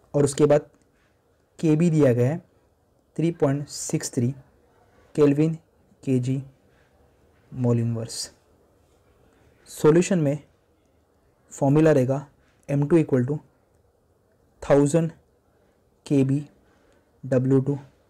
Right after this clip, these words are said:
upon delta टीबी डब्ल्यू वन।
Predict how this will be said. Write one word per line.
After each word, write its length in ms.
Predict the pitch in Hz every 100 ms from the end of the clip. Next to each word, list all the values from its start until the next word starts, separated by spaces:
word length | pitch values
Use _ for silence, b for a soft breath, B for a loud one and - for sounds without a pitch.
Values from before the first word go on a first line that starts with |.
| _ _ -
upon 300 | 135 135 127 131 b b b _ _ -
delta 500 | 127 139 147 151 160
टीबी 480 | 160 131 123 127 120 _ _ _ -
डब्ल्यू 280 | 123 117 113
वन। 160 | 120